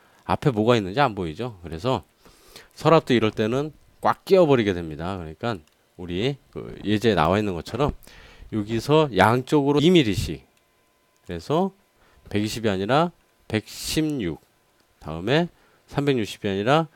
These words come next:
삼백오십육, 이렇게 양쪽 사방으로 다 이 밀리씩 깎아줍니다. 자,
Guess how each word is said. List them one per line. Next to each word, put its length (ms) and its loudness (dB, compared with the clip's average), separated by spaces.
삼백오십육, 1000 -4
이렇게 420 -6
양쪽 680 0
사방으로 640 4
다 140 -2
이 200 0
밀리씩 320 2
깎아줍니다. 720 2
자, 80 -20